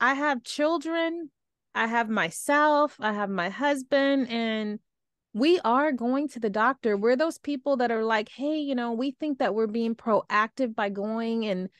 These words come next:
making those appointments," because we had family members that never wanted to go. And so we're trying to be, like, proactive. Let's catch anything before it starts. And, you know, and we need to save money in the process. <laughs>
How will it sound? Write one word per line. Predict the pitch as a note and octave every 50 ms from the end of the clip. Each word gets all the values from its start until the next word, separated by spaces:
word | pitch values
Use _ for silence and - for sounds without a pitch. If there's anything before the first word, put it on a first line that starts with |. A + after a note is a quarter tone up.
| _ _ _ _ _
making | A3+ A#3 A#3+ A#3 - B3 B3+
those | A#3+ A#3 A3+ G#3+
appointments," | G#3+ G3+ - - A3+ A3 A3 G#3+ G#3+ A3+ A3+ A3+ A3+ -
because | - - - - B3 A3+ A3+ -
we | B3 B3
had | A3+ C#4 D#4+ F#4 - _
family | - E4+ E4+ F4 F4+ F4+ E4+ D4+
members | C4+ B3 A#3+ A3+ A3 A3 G#3+ G#3+
that | G#3 A3 A3 G#3+
never | A3 A3 A#3 A#3+ A#3+ C4 C4
wanted | A#3+ A#3 A#3 B3 B3 B3 A#3
to | - A#3
go. | G3+ - A3+ A#3+ C#4 D4+ C4+ G3+
And | F3 F#3+ G3 -
so | - A#3
we're | A3 G#3 A3+ A3+
trying | A3 - - A#3+ A#3+ B3 A#3+ A#3+
to | A3+
be, | G#3 A3 A3 G#3+ G#3+
like, | G3+ F#3+ F#3 F3 - - _ _ _ _ _ -
proactive. | - B3+ A#3 - G3+ F#3+ F3+ - - C#3+ A#2+ A2 A#2 B2 -
Let's | G3+ G3+ A3 - - - -
catch | - - B3+ C4 - -
anything | C#4+ C4 C4 C4+ B3+ C4+ B3+ B3 A#3+
before | G#3+ G#3 - - A3+ A3+ A3 G#3+
it | G3 F3
starts. | - - - A3+ A#3 B3+ D#4 D4+ - - -
And, | B3 G#3 F#3+ F#3 F#3 F#3+ G3 G#3+
you | B3 D4
know, | D4 B3+ G3+ G3 G3+ A3 A#3 _ _ _ _ _ _ _ -
and | D4 D#4+
we | E4+
need | E4+ E4 F4 F4
to | F4 E4+
save | - - E4+ E4+ D4 C#4
money | C#4 C#4 D4+ E4+ E4 D#4+
in | D4
the | D4 C#4+
process. | - C4 C#4 D4 D4+ - - A3 E3+ D#3 D#3+ - - - -
<laughs> | - - _